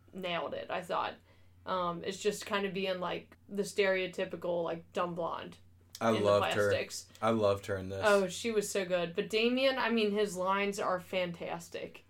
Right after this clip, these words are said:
Speaker 1: And I don't know if he's done anything after Mean Girls, but, I mean, we would definitely have to look that up.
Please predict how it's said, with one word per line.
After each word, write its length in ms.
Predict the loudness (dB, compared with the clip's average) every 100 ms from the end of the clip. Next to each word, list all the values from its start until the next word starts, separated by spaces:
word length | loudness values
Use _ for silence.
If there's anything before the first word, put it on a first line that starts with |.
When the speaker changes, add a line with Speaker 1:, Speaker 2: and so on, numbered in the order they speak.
| -20 -20 -12
Speaker 1:
And 160 | -2 6
I 100 | 8
don't 160 | 8 6
know 180 | 4
if 160 | 4 0
he's 180 | -4 -4
done 280 | 0 2 2
anything 420 | -2 -2 -2 -4
after 300 | -4 -6 -2
Mean 240 | 0 0 0
Girls, 420 | 2 2 0 -8
but, 340 | -4 -2 -2 -6 -14 -20 -20 -8
I 60 | 0
mean, 220 | 0 4
we 160 | 6
would 180 | 6 4
definitely 360 | 0 -4 -4 -6
have 200 | -6 -6
to 100 | -8
look 260 | -6 -8 -6
that 160 | -4
up. 260 | 0 -2